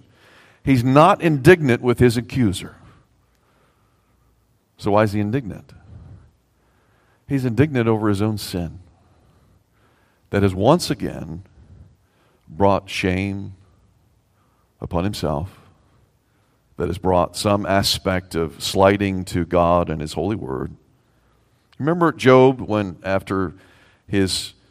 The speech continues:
three great friends kept accusing him of every sin under the planet, you know, because he was suffering in so many different ways. Job began to take on the, the voice of the complaint and say, "You know, I,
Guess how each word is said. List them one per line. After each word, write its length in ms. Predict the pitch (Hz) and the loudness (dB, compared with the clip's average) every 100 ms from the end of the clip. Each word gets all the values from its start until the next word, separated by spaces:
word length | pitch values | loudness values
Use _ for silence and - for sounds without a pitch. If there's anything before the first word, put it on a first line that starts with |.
| _ _ _ _ _ - | _ _ _ _ _ -8
three 320 | 117 139 123 | 0 2 2
great 340 | 90 107 107 | 4 4 4
friends 320 | - 107 101 - | 0 -2 -2 0
kept 300 | 101 95 - | -2 -2 -6
accusing 340 | - 101 90 | -4 -4 -4
him 140 | 87 | -4
of 100 | 85 | 0
every 160 | 87 85 | 0 0
sin 220 | 85 90 | -4 -6
under 240 | 78 80 78 | -6 -6 -6
the 100 | - | -8
planet, 460 | - 80 80 71 - | -8 -6 -6 -10 -8
you 100 | 82 | -8
know, 220 | 78 71 _ _ _ _ _ | -6 -10 _ _ _ _ _
because 280 | 80 90 82 | -10 -10 -8
he 100 | 85 | -8
was 360 | 80 82 - - - | -8 -10 -16 -20 -10
suffering 460 | - 90 85 87 | -2 0 0 -4
in 240 | 80 78 - | -6 -10 -10
so 160 | 101 | -6
many 160 | 87 78 | -4 -4
different 260 | 76 78 78 | -8 -8 -2
ways. 720 | 87 73 - - - - - _ _ _ _ _ _ _ | -2 -2 -8 -12 -16 -16 -20 _ _ _ _ _ _ _
Job 280 | - 127 143 | 4 8 8
began 400 | 123 104 117 117 | 6 0 0 0
to 260 | - 110 101 | 2 2 2
take 260 | - 113 104 | 4 2 4
on 440 | 101 98 95 85 | 4 4 0 -4
the, 240 | 95 87 85 | 0 0 0
the 120 | 92 | -2
voice 320 | 90 101 101 | 2 2 2
of 80 | 95 | -4
the 60 | 95 | -8
complaint 460 | 92 92 95 95 | -8 -2 -2 -2
and 60 | 92 | -6
say, 140 | 104 | -4
"You 120 | 92 | -2
know, 160 | 92 95 | -2 -2
I, 160 | 90 | -4